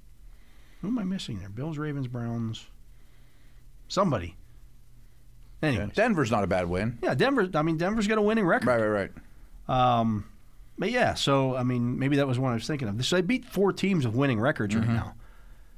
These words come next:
Speaker 1: I don't know if there's very many teams in the A F C that you could look at and say, "Yeah, they've done that."
Speaker 2: Right, right, right.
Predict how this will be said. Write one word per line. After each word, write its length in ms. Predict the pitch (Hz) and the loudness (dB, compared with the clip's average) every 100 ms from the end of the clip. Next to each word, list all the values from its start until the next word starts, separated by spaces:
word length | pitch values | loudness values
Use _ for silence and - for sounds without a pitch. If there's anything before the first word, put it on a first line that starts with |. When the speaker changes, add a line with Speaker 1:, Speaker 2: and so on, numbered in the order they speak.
| - | -6
Speaker 1:
I 60 | 151 | -2
don't 100 | 220 | 2
know 60 | 196 | 2
if 60 | |
there's 160 | 160 139 | 2 0
very 380 | 123 147 170 160 | 2 2 4 4
many 260 | 143 139 | 4 2
teams 320 | 131 147 131 | 0 0 2
in 60 | 117 | 2
the 160 | 113 117 | 2 2
A 40 | |
F 60 | 110 | 0
C 180 | - 131 | 0 0
that 160 | 110 120 | 0 -2
you 100 | 110 | -2
could 140 | 110 | 0
look 160 | 123 123 | 0 0
at 60 | |
and 100 | 110 | -2
say, 100 | 107 | -2
"Yeah, 180 | 107 117 | -2 -2
they've 160 | 101 113 | -2 -2
done 220 | 120 101 | -2 0
that." 400 | 110 104 92 - - | 0 -2 -4 -10 0
Speaker 2:
Right, 240 | 139 123 | 2 4
right, 60 | 113 | 2
right. 280 | 107 101 90 | 0 0 -2